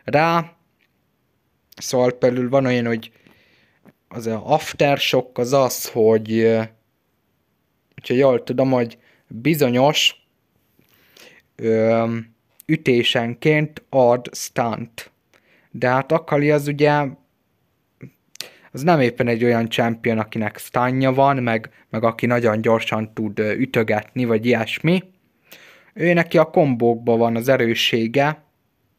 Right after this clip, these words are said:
és ha megnézitek, öm,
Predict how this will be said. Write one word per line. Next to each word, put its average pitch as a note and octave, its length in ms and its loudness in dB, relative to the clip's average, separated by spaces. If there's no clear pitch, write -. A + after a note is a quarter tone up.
és - 120 -10
ha - 60 -2
megnézitek, D3 960 -2
öm, B2 640 -2